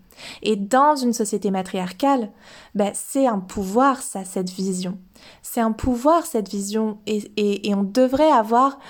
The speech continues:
on devrait se soutenir les unes les autres à, à, pour, euh,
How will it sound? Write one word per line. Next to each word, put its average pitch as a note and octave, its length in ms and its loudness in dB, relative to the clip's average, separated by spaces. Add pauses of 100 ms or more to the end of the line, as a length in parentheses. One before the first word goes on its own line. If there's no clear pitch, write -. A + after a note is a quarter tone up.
(200)
on G#3+ 120 0
devrait A#3+ 340 2
se B3 160 -4
soutenir C#4+ 500 -4
les A#3 240 2
unes G#3+ 120 2
les G3+ 220 0
autres C#4 300 -2 (760)
à, A#3 320 0
à, G3+ 300 0
pour, G#3 400 -4
euh, F#3+ 220 0